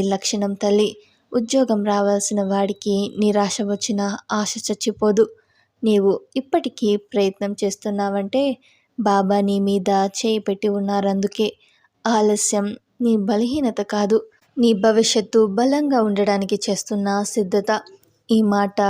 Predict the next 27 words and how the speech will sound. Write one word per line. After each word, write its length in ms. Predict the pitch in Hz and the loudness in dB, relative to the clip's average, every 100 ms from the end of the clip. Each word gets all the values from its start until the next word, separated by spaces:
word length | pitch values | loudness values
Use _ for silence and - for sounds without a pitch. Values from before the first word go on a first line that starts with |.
| 202 | 2
గుండెల్లో 440 | 202 226 208 208 | 0 0 2 2
పెట్టుకో 400 | 202 208 208 - | 0 -2 -4 -4
తల్లి. 360 | 208 214 214 226 220 _ _ _ _ | -2 0 2 2 0 _ _ _ _
సాయిబాబా 640 | - 214 196 196 190 190 196 | -4 0 2 0 0 0 0
గారు 320 | 202 202 196 202 196 - | 0 2 4 2 0 -2
ఏం 160 | 214 214 | 0 0
చెప్తున్నారు, 640 | 220 202 214 202 202 214 - - - _ - | -2 -4 -4 -2 0 0 -2 -6 -20 _ 0
ఆ 80 | 220 | 2
లక్షణాలేంటి 840 | 208 - 294 302 262 208 196 220 208 - _ - | 2 0 -4 0 0 0 0 -2 -4 -8 _ -4
అని 240 | 226 214 208 - | 0 0 -2 -2
తెలుసుకోబోయే 680 | 214 208 - 220 214 202 | -2 -2 -2 -2 0 0
ముందు 320 | 202 202 196 202 | 0 -4 -2 -2
మీ 160 | 208 214 | 0 -2
అందరికి 400 | 208 196 190 - | -2 -2 -2 -2
ఒక 140 | 185 185 185 | -2 -2 -4
చిన్న 220 | 214 202 | -4 -2
రిక్వెస్ట్. 520 | 196 196 196 190 - - - _ _ | -2 -4 -6 -6 -6 -12 -20 _ _
ఈ 100 | 226 | -4
వీడియోని 480 | 202 208 202 202 196 - - | 0 2 2 0 -2 -6 -6
ఎక్కడ 320 | 226 - 220 | -4 0 0
స్కిప్ 340 | 202 - 202 - | 0 -2 -6 -4
చేయకుండా 560 | 208 202 202 196 196 196 - - | -4 -2 -4 -2 0 0 -2 -2
ఈ 80 | 214 | 0
వీడియోని 500 | 202 196 190 196 196 214 | 2 2 2 2 0 -4
ఫుల్గా 340 | - 196 202 | -2 0 0
చూడండి. 480 | 196 208 202 196 208 - - - - - | -2 -4 -2 0 0 -2 -16 -20 -14 -2
ఇందులోని 560 | 214 208 208 202 202 | 0 4 4 2 0